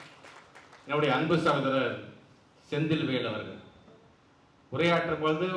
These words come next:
நகைச்சுவையாகவும் சரி, வேதனை கலந்த தமிழனாகவும் சொன்னார். முன்னாள் முதலமைச்சர் எடப்பாடி பழனிசாமி யார், கம்பர் ராமாயணத்தை எழுதியது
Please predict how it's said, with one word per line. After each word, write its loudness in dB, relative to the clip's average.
நகைச்சுவையாகவும் -2
சரி, -4
வேதனை -2
கலந்த 0
தமிழனாகவும் -4
சொன்னார். -8
முன்னாள் 4
முதலமைச்சர் -2
எடப்பாடி 2
பழனிசாமி -4
யார், 2
கம்பர் 0
ராமாயணத்தை -2
எழுதியது -4